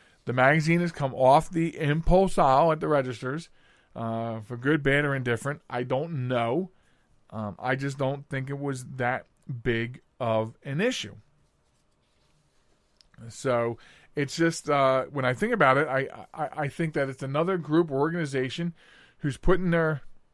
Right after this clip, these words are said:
two cents forward, putting their front, their, their feet forward to rewrite s-, um, the way we behave, re-, to rewrite. I don't know. Does this tap into the First Amendment a little bit? I don't know. I mean,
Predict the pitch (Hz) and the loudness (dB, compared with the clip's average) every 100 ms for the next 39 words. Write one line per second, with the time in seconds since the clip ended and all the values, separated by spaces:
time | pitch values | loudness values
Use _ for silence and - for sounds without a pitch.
0 | _ - 202 185 190 180 - 139 135 175 | _ -2 -2 2 0 0 0 4 6 6
1 | 175 170 156 139 139 131 - 147 147 156 | 4 4 2 0 -2 -8 -4 -2 -2 -2
2 | 139 131 135 - 208 190 139 127 156 - | -2 2 0 0 -4 -2 0 0 -2 -8
3 | - - _ - - 165 131 143 208 185 | -20 -20 _ -10 0 2 2 2 2 2
4 | 156 208 185 170 - - - _ _ _ | 4 6 8 6 -2 -14 -16 _ _ _
5 | _ _ _ _ _ _ _ _ _ - | _ _ _ _ _ _ _ _ _ -16
6 | - - 160 151 147 147 143 _ - 135 | -14 -6 -2 0 0 -2 -8 _ -20 -6
7 | 139 131 143 160 156 165 175 175 156 - | -4 4 6 6 6 4 4 -2 -8 -16
8 | _ _ _ 214 156 156 151 185 233 131 | _ _ _ -6 -4 -2 0 2 0 2
9 | 156 165 - - - _ - 139 180 196 | 2 2 -2 -20 -20 _ -6 -4 -2 4
10 | 185 180 196 _ _ _ _ _ - 175 | 6 6 4 _ _ _ _ _ -2 0
11 | 220 180 214 226 185 175 156 202 190 - | 4 6 4 2 -2 0 2 2 0 -4
12 | - 180 180 208 208 196 - 202 - 185 | 0 0 2 2 2 2 0 -2 0 0
13 | 175 208 233 240 247 269 180 190 220 247 | 2 2 0 2 2 2 2 6 6 4
14 | 233 311 359 117 135 151 160 | 4 4 2 0 -2 0 -2